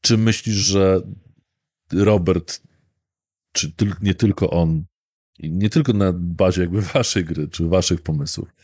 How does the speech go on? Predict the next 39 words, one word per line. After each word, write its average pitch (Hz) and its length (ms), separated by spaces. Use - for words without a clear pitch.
ale 170 180
ogólnie 202 260
tak 151 160
rynkowo, 82 480
e, 82 220
czy - 180
myślisz, 98 300
że 98 140
wrócą, 98 680
e, 92 260
do 92 240
inwestowania? 87 840
Bo 101 60
to 131 60
jest 165 80
takie 139 180
fajne, 151 320
szumne 139 320
inwestowanie 123 720
i 110 260
ten 107 160
polski - 400
sport, - 320
który 104 280
pomimo 117 300
różnych 107 260
problemów 98 580
sobie 95 380
tam 92 200
momentami 95 540
całkiem 95 400
nieźle 80 580
radzi, 87 380
tak? - 320
I, 98 240
i 90 60
to, 90 180
że 87 160
Wojtek, 85 480